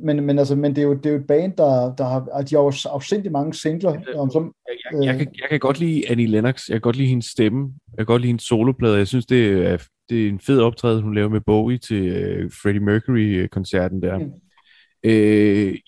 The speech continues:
Speaker 2: hende kan jeg godt lide, og, øh, Dave Stewart kan jeg ikke udstå. Det må jeg simpelthen sige. Øhm,
Speaker 1: <laughs>
Speaker 2: han har lavet, han har lavet et, øh,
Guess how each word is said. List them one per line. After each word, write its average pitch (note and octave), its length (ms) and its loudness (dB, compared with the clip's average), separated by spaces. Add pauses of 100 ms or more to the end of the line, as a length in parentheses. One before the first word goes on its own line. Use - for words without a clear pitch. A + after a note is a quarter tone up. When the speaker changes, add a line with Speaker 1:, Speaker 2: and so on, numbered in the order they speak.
(120)
Speaker 2:
hende F3+ 140 2
kan F#3 60 2
jeg E3 80 2
godt C#3+ 140 2
lide, D#3+ 300 0 (200)
og, A#2 300 2
øh, A2 280 2
Dave G#2+ 140 2
Stewart C3+ 320 -2
kan - 80 -4
jeg A2+ 60 2
ikke B2+ 140 0
udstå. C3 380 0 (180)
Det C3 80 2
må C3 60 4
jeg B2+ 60 4
simpelthen C3 340 -2
sige. C3+ 420 -2
Øhm, G2 360 2 (280)
Speaker 1:
<laughs> - 280 -20
Speaker 2:
han A#2 80 0
har B2+ 80 4
lavet, C3 300 6
han B2 100 0
har C3 60 2
lavet C#3 360 2
et, C3 60 -4
øh, G2 340 -2